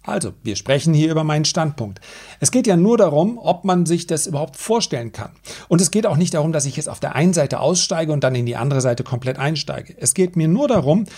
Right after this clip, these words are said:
ob man angesichts dieser Möglichkeiten, ob man angesichts dessen nicht möglicherweise die Aufteilung, mit der man hier unterwegs ist, anpassen sollte.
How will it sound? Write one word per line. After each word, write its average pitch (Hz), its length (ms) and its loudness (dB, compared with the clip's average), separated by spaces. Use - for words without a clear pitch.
ob 151 160 0
man 151 120 2
angesichts 208 760 -2
dieser 220 360 2
Möglichkeiten, 196 840 -2
ob 147 160 0
man 151 120 0
angesichts 175 560 0
dessen 170 320 0
nicht 147 240 -4
möglicherweise 139 720 -4
die 123 240 -8
Aufteilung, 127 920 -2
mit 120 140 -4
der 127 120 4
man 123 140 2
hier 123 180 2
unterwegs 135 540 2
ist, - 240 0
anpassen 156 540 0
sollte. 110 400 -4